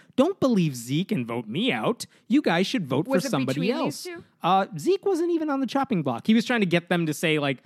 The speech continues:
Speaker 1: "Don't listen to him and vote me out.
Speaker 2: Oh, 'cause Zeke
Speaker 1: Uh,
Speaker 2: was
Speaker 1: go with me and vote out this other guy."
Speaker 2: Okay.
Speaker 1: But basically, he said, "Zeke is lying to you guys when he says you're all on a team together. Like, and I can give you proof of his deception.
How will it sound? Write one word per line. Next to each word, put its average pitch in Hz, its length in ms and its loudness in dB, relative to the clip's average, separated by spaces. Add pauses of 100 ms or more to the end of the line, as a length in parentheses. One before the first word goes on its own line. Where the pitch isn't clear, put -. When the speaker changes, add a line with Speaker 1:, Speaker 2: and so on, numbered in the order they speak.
(180)
Speaker 1:
"Don't 208 180 0
listen 208 240 2
to 170 100 4
him 165 240 2
and 139 120 0
vote 135 160 2
me 190 160 0
out. 160 120 2
Speaker 2:
Oh, 247 200 4
'cause 233 160 -2
Zeke 202 200 -6
Speaker 1:
Uh, 160 200 4
Speaker 2:
was 156 100 -6
Speaker 1:
go 180 160 6
with 214 240 4
me 214 240 2
and 156 100 -2
vote 156 160 2
out 151 140 0
this 147 160 -6
other 147 240 -2
guy." 107 500 -4
Speaker 2:
Okay. 196 420 -14
Speaker 1:
But 254 100 -4
basically, 233 500 2
he 196 160 2
said, 202 340 0 (120)
"Zeke 208 280 2
is 165 160 4 (200)
lying 277 340 0
to 220 140 2
you 175 40 6
guys 139 280 4
when 156 100 4
he 151 60 2
says 143 320 0
you're 151 160 6
all 160 180 2
on 139 160 -2
a 113 60 -8
team 208 360 -2
together. 139 580 -2 (300)
Like, 185 380 2
and 202 220 4
I 196 100 2
can 214 180 0
give 165 200 2
you 180 120 4
proof 165 440 2
of 151 180 -2
his 143 220 0
deception. 160 640 -4